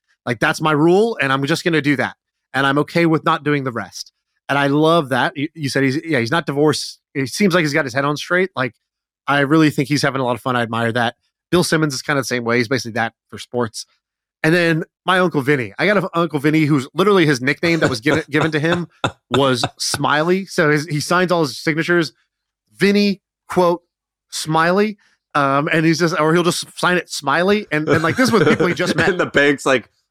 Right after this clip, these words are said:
Speaker 2: "Uh, sir, I don't think you could
Speaker 1: And
Speaker 2: do that."
Speaker 1: it, he's, I don't know,
Speaker 2: <laughs>
Speaker 1: seventy something years old. And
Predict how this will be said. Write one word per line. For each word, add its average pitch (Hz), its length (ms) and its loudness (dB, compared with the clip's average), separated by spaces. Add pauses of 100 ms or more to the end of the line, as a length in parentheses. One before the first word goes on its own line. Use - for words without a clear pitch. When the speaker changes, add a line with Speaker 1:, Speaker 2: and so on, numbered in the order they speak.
Speaker 2:
"Uh, 131 420 2
sir, 202 440 0
I 151 100 0
don't 185 160 0
think 175 200 -4
you 117 80 -10
could 104 100 0
Speaker 1:
And 185 100 2
Speaker 2:
do 90 60 -2
that." 78 360 -4
Speaker 1:
it, 185 320 0
he's, 254 340 2 (120)
I 175 100 0
don't 185 80 0
know, 151 100 2
Speaker 2:
<laughs> - 20 -8
Speaker 1:
seventy 185 540 -2
something 175 400 -4
years 165 280 2
old. 147 400 0 (240)
And 151 540 0